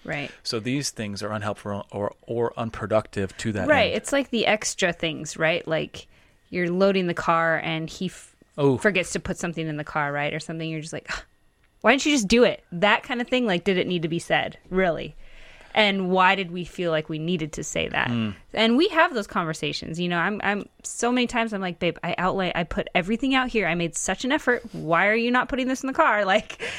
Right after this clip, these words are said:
Speaker 1: like, it, you know, and it's, it's obviously less about the item that's being put in the car. And it's more about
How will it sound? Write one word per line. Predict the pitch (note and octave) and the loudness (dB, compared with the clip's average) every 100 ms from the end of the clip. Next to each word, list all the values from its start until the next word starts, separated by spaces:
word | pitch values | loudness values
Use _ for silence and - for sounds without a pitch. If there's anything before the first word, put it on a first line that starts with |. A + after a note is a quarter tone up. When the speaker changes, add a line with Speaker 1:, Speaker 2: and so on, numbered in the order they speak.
| - - F#3 | -12 -12 2
Speaker 1:
like, | G#3 G3 | 4 4
it, | G3 | 0
you | G#3+ A3 | 0 2
know, | G3 F#3+ | 4 2
and | A3 | 2
it's, | G#3+ - | 0 0
it's | A3 G#3 - - | 0 0 -4 0
obviously | A3 C4 C4 D4+ | 2 4 2 2
less | A3 A3 A3 | 6 6 6
about | A3 G3 F#3 E3+ | 4 4 2 -6
the | G3 | 0
item | F#3+ G3 G3 | 2 4 2
that's | E3+ | -2
being | - F3+ | 0 2
put | - D#3+ | 2 0
in | |
the | E3 | 0
car. | - A3+ G3+ | 0 2 2
And | D#3+ | 0
it's | D#3 | -4
more | F3 E3+ | -2 0
about | E3 D#3 D#3 | 2 2 0